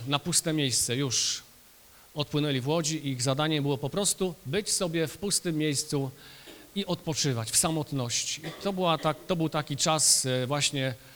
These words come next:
pustkowia dla mnie, dla nas, żebyśmy mogli sobie odpocząć. No cóż, wygłosiłem tylko dwa kazania, e, przeprowadziłem, e, jakieś trzy czy cztery rozmowy duszpasterskie,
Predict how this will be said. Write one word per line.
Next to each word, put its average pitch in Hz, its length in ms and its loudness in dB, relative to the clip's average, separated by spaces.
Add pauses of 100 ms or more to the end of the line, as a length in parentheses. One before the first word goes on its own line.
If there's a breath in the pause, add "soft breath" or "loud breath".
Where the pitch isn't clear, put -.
(340 loud breath)
pustkowia 180 600 4
dla 160 220 2
mnie, 160 220 2
dla 147 200 2
nas, 147 200 -2
żebyśmy 143 320 0
mogli 151 200 0
sobie 131 340 2
odpocząć. 170 600 2 (500 loud breath)
No 233 100 0
cóż, 139 280 4
wygłosiłem 208 540 4
tylko 175 240 2
dwa 147 160 2
kazania, 156 600 4 (260 loud breath)
e, 120 140 -2
przeprowadziłem, 156 840 2
e, 127 240 0
jakieś 156 540 0
trzy - 220 4
czy 175 100 -2
cztery 160 360 4
rozmowy 160 360 4
duszpasterskie, 151 760 2